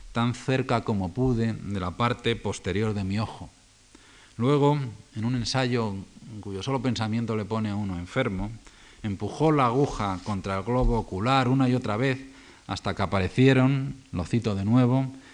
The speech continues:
"varios círculos blancos, oscuros y coloreados, círculos que siguieron haciéndose evidentes cuando seguí frotando mi ojo con el extremo del punzón. Pero si mantenía mi ojo y el punzón quietos, aunque continuara apretando mi ojo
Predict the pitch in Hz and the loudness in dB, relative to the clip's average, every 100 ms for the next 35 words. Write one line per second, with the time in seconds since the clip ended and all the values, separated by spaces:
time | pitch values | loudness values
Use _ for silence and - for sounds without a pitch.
0 | - - - 113 123 - 131 123 113 87 | -20 -8 0 2 2 2 0 0 -2 0
1 | 98 117 98 87 80 92 - - 131 135 | 2 4 2 -2 -6 -6 -4 2 4 4
2 | 123 110 95 90 90 101 87 80 - - | 2 0 0 0 0 0 -2 -6 -10 -16
3 | - - - 120 123 143 - 107 104 104 | -20 -16 0 2 4 2 4 0 2 2
4 | 123 127 123 123 120 123 110 107 123 123 | 4 4 4 2 2 2 4 4 4 2
5 | 120 117 104 107 107 131 - 113 123 123 | 2 2 2 2 2 2 2 2 4 6
6 | 123 110 117 123 135 123 110 104 95 113 | 4 4 4 4 2 2 0 0 -2 0
7 | 120 110 104 92 98 85 123 107 - - | 2 2 0 -2 -4 0 2 2 0 -10
8 | - - - - - - 101 107 104 98 | -20 -20 -20 -20 -16 -4 -2 0 0 0
9 | 101 135 165 139 123 151 - 123 113 107 | 2 4 6 6 8 6 6 4 6 4
10 | 101 95 - 117 101 127 110 90 90 - | 2 0 4 4 4 2 2 0 -2 -6
11 | - - - 98 85 101 85 90 101 135 | -18 -10 -4 -2 0 0 0 2 4 4
12 | 131 117 101 117 113 110 104 104 101 104 | 4 2 2 2 4 2 2 2 0 0
13 | 98 - - | 0 -2 -8